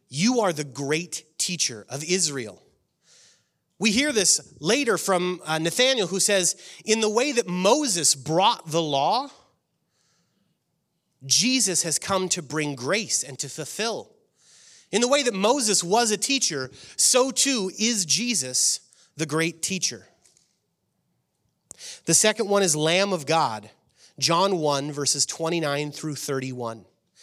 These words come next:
On the next day, John saw Jesus coming towards him and said, "Look, the Lamb of God who will take away the sins of the world." We sometimes in this world have Christianese,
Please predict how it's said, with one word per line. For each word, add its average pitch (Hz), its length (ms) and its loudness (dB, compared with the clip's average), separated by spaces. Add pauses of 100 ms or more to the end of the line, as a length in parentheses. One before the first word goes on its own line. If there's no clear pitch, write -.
(400)
On 180 160 4
the 185 80 2
next 196 360 2
day, 180 200 0
John 185 480 0
saw 180 260 2
Jesus 170 420 0
coming 180 300 -2
towards 131 400 -2
him 123 80 -6
and 127 140 -4
said, 151 260 0
"Look, 175 380 -2 (320)
the 160 120 2
Lamb 185 340 2
of 185 140 0
God 180 380 2
who 165 140 -8
will 147 200 -4
take 185 380 -2
away 160 320 0
the 147 120 -4
sins 147 460 0
of 123 120 -8
the 117 80 -6
world." 110 560 -8 (2250)
We 220 340 2
sometimes 185 580 0
in 175 60 -2
this 170 140 -2
world 170 260 0
have 160 320 -2
Christianese, 147 840 -2